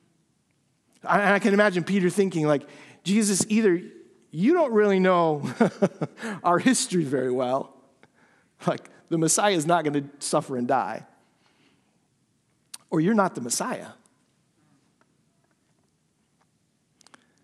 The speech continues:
Peter expected Jesus to do things his way.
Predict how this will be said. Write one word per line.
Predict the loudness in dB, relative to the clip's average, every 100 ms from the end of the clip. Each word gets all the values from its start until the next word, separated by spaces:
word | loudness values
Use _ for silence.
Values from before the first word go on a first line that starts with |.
| _ _ _ _ _ _ _ _ _
Peter | 2 2 2
expected | 0 0 -2 -2 -2
Jesus | -2 -2 -4
to | -6
do | -2 0 0
things | -2 -8 -4 -2 -2 -4 -8 -8
his | -6 -6 -8
way. | -16 -18 -20